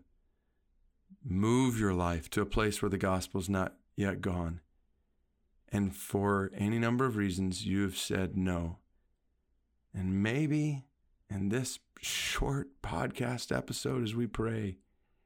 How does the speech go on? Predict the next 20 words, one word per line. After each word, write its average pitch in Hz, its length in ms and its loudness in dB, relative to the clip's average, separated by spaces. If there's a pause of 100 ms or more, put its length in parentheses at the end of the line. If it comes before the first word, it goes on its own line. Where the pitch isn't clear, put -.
(320)
maybe 131 380 2
now 107 320 2
is 98 160 -2
the 98 60 0
moment 95 440 0 (880)
where 98 320 0
you 110 320 2
decide, 107 800 -4 (640)
by 131 240 0
God's 135 300 0
grace, 123 420 0
according 123 420 0
to - 80 -10
the 107 80 2
leadership 113 440 0
of 101 120 -4
God's 107 280 -2
Spirit, 120 420 -2
to 98 180 0
obey 104 640 -2